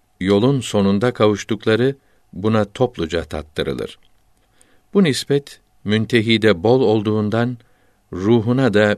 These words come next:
bedenine de yayılır. Vücudi adem sahibinde ise yalnız kalbindedir.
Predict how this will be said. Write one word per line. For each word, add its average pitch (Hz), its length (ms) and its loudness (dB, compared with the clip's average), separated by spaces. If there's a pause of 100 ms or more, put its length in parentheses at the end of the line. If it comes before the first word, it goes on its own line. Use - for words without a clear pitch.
(180)
bedenine 104 640 2
de 73 100 -2
yayılır. 64 560 -4 (920)
Vücudi 131 480 2
adem 120 380 0
sahibinde 85 680 -2
ise 147 320 -4 (380)
yalnız 107 540 0
kalbindedir. 76 840 -4